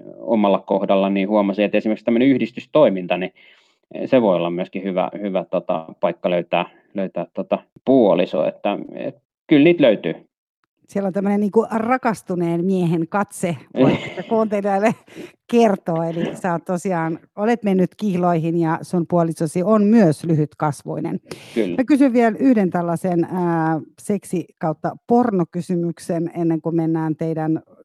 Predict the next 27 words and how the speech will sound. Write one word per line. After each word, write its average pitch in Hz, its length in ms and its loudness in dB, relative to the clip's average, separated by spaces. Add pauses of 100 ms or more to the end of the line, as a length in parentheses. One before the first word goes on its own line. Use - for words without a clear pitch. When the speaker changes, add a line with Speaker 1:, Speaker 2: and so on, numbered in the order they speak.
(140)
Speaker 2:
kotiasioihin, 175 1200 0
<laughs> - 40 -6
mihin, 175 240 0 (380)
niin 190 220 -2
tota, 185 340 -2 (380)
ää, 196 220 0
Merja 233 420 6
täällä 160 260 0
kysyy, 175 360 0
että 156 240 -2
onko 247 260 2
lyhytkasvuisille 175 840 -2 (140)
pornoa, 175 460 0
johon 147 320 -4
he 156 80 -4
voisivat 160 360 -8
samaistua 165 640 -4 (140)
itse? 226 420 -6 (720)
Ja 180 60 -6
sit 190 160 -4
hän 180 140 2
kyselee 175 460 2
myös 170 300 2
makuuhuoneakrobatiasta, 156 1600 -2
eli 156 120 -6
tuottavatko 165 640 -4
monet 170 280 4